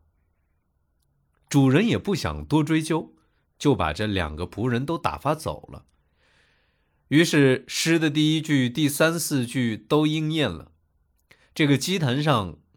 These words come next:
可以说是灵鬼，但何以能够提前知道这件事情呢？始终没有道理好讲。据说呀，这马夫人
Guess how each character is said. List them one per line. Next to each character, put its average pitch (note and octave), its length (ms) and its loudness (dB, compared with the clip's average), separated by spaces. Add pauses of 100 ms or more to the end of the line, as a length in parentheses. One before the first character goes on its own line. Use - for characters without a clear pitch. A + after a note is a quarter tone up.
(200)
可 D3 120 0
以 C#3 120 4
说 B2+ 220 -4
是 A#2 180 -6
灵 F2 340 -6
鬼， - 240 -14 (580)
但 F#2+ 360 -2
何 C3 320 0
以 D#3 80 2
能 F2+ 200 -4
够 G#2+ 160 -2
提 B2+ 200 -6
前 A2 200 -4
知 A#2+ 140 -4
道 A2 160 2
这 F#2+ 100 -4
件 F#2 160 -4
事 F2+ 200 -6
情 D#2+ 180 -10
呢？ D2+ 120 -12 (440)
始 - 260 0
终 D#3+ 220 0
没 A2 120 0
有 E2+ 120 -2
道 F#2 220 -2
理 D#2+ 100 -6
好 D#2 240 -8
讲。 D2+ 240 -16 (720)
据 C#3+ 160 2
说 A2+ 300 4
呀， E2+ 260 -4 (480)
这 B2 320 0
马 A2+ 300 6
夫 G#3+ 280 -4
人 C3 280 -2